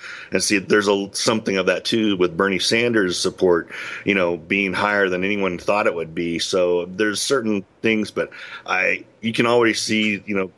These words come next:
Trump's support has started going down. The debates, you know, when they start talking about actual issues,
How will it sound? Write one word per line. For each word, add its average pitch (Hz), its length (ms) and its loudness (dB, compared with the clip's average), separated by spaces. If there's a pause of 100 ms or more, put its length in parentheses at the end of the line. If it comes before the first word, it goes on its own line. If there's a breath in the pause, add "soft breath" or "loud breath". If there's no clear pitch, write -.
(120)
Trump's 113 300 0
support 104 400 2
has 92 120 -2
started 95 460 -2
going 98 240 0
down. 95 360 0
The 87 60 2
debates, 90 680 -2 (300 loud breath)
you 90 100 0
know, 92 60 0
when 90 60 -2
they 92 80 0
start 92 240 0
talking 101 220 2
about 90 160 0
actual - 400 -2
issues, 90 760 0